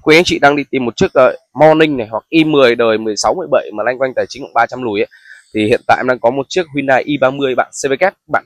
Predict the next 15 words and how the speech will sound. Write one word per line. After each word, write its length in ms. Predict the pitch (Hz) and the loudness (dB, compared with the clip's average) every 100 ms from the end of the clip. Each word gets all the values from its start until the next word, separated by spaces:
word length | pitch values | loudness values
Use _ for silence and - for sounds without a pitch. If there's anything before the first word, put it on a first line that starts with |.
| - | 0
full 160 | 156 147 | 0 2
nhá. 120 | 165 _ _ _ _ _ | 0 _ _ _ _ _
Ờ, 240 | - 113 113 | -2 0 2
sản 180 | 123 107 | -2 -2
xuất 160 | 180 | -2
là 60 | 143 | 0
năm 160 | 135 139 | -2 -4
hai 100 | 131 | -8
không 160 | 139 131 | -8 -10
mười 100 | 113 | -8
một, 180 | 110 - | -10 -10
mang 180 | 120 123 | -10 -6
gam 160 | 127 120 | -4 -4
màu 140 | 101 | -2
đen, 180 | 120 135 | 0 -2